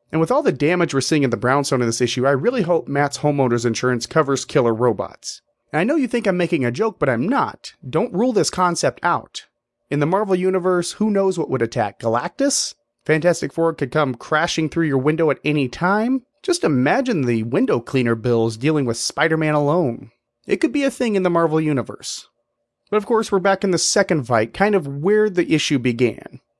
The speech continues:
We're sandwiched between two good fights between Daredevil and this robot. This one's a little bit more dynamic.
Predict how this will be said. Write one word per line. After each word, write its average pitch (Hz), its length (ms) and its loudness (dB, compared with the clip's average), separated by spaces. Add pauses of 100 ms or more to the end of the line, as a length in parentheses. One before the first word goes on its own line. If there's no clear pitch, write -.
(280)
We're 127 120 -8
sandwiched 214 400 2
between 143 340 0
two 214 340 0
good 165 240 0
fights 147 260 0
between 135 320 0
Daredevil 123 360 2
and 113 100 -2
this 110 160 -6
robot. 113 400 0 (260)
This - 180 -2
one's 294 160 0
a 240 40 -4
little 214 160 0
bit 196 140 -2
more 156 100 -2
dynamic. 123 640 -2